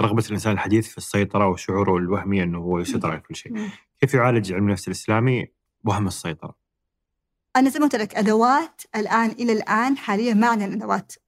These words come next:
Speaker 2: ممسوكة، لكن من بداية زي ما قلت لك، من حضور الأخصائي النفسي، الأخصائي من حضوره فقط جلسته، الأخصائي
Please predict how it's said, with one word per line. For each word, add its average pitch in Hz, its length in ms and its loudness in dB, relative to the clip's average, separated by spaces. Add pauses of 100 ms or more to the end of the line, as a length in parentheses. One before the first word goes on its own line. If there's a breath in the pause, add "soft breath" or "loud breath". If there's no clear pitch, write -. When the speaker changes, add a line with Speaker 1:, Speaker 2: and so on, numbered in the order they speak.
Speaker 2:
ممسوكة، 190 680 0 (460)
لكن 214 440 2 (640)
من 262 260 6
بداية 233 340 2
زي 202 120 2
ما 226 60 2
قلت - 80 -4
لك، - 180 -12
من 262 180 4
حضور 214 640 0 (340)
الأخصائي 196 440 -2
النفسي، 208 500 -4 (420 soft breath)
الأخصائي 220 460 0 (180)
من 240 140 2
حضوره 226 380 0
فقط 190 400 -4
جلسته، 214 640 -4 (400 soft breath)
الأخصائي 208 760 -2